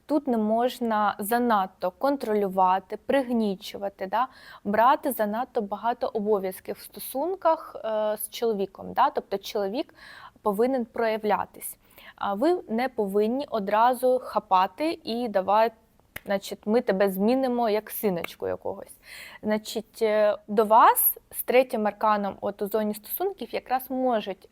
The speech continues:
е, липнути отакі хлопці, які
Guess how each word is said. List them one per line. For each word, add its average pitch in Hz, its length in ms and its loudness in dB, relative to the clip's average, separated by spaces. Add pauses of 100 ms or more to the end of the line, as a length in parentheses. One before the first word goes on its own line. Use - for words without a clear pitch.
е, 104 440 -4
липнути 226 640 0
отакі 190 340 -8
хлопці, - 560 -8
які 247 440 -8